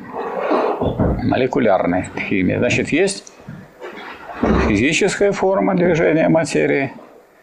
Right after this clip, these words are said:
есть химическая форма движения материи. Ну вот, а эти молекулы уже складываются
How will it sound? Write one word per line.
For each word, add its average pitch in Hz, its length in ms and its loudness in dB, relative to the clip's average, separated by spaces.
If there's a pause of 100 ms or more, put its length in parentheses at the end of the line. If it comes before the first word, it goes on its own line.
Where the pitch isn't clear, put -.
(180)
есть 127 480 0 (1160)
химическая 117 840 0
форма 160 380 2
движения 143 500 0
материи. 131 600 0 (1000)
Ну 208 260 4
вот, 160 280 0
а 127 200 4
эти 131 300 0
молекулы 151 560 4
уже 117 300 2
складываются 131 1000 0